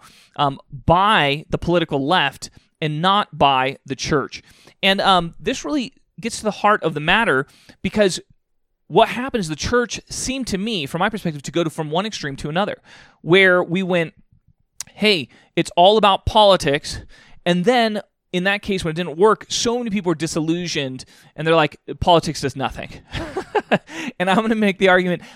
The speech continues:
I think both of those extremes are problematic, okay? And guys like Michael Brown, who I deeply admire, I think Michael Brown is an amazing voice. If you're not familiar with him, he is a, you know, a Messianic Jewish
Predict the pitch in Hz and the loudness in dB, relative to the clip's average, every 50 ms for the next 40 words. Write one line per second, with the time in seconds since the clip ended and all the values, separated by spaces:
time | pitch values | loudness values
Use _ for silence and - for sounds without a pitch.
0 | - - - 190 208 208 175 139 120 - 165 175 190 196 196 190 175 151 151 151 | -14 -10 -8 -6 -6 -6 -8 -8 -4 0 2 4 6 4 4 2 0 0 0 0
1 | 139 131 127 - - - 151 151 147 143 - - - 135 131 - - 156 143 139 | -2 -2 -6 -10 -10 -8 -6 -6 -6 -8 -6 -4 -4 -4 -4 -2 -2 0 0 0
2 | 139 131 120 123 117 120 117 104 104 - _ _ _ - - 123 - 156 151 151 | 0 -2 -4 -6 -6 -6 -6 -8 -10 -12 _ _ _ -18 -18 -6 -2 -2 0 0
3 | 151 - - - - - - 156 156 175 180 190 175 196 165 170 185 180 185 - | -2 -6 -10 -18 -18 -16 -10 -2 2 2 4 4 2 0 -2 2 2 0 2 0
4 | 175 147 135 175 175 170 151 147 139 143 165 160 - 143 143 139 143 139 - 196 | -2 0 2 2 4 4 2 0 0 0 0 2 2 0 0 -2 -6 -10 -6 -2
5 | 240 262 247 - 185 160 143 131 117 120 117 120 120 131 147 196 180 170 160 143 | -2 -2 0 0 0 0 2 0 0 -2 -4 -6 -6 -6 -6 -4 -4 -2 -2 -2
6 | 135 143 151 147 143 135 - 147 143 143 139 139 143 147 156 170 180 180 175 156 | -2 -2 -2 -2 -2 -4 -6 -6 -6 -6 -6 -6 -6 -6 -4 -2 -2 -2 -2 -2
7 | 143 139 131 139 139 143 135 - 135 - 147 143 143 - - - 147 147 147 151 | -4 -4 -2 0 0 0 0 -2 -6 -6 -6 -4 -4 -6 -6 -8 -8 -6 -4 -4
8 | 156 151 147 139 135 127 - - - 202 185 160 156 151 - - - - _ _ | -2 0 0 0 0 -2 -4 -4 -2 -2 0 -2 -2 -6 -10 -16 -20 -20 _ _
9 | - - 185 185 - - 160 156 151 147 143 - - 143 143 143 143 135 131 113 | -12 -10 -8 -8 -4 0 2 2 2 2 0 -4 -4 -2 -2 0 -2 -2 -4 -6
10 | - - 143 135 135 131 131 120 - - - 131 131 131 127 156 147 175 175 - | -8 -10 -8 -6 -4 -2 -2 -4 -4 -4 -4 -2 -2 -2 -2 -2 -2 -4 -2 -2
11 | 190 190 185 180 175 175 156 147 123 120 135 147 156 160 156 - | -4 -4 -2 -2 -4 -4 -6 -10 -12 -6 -2 0 0 2 0 -2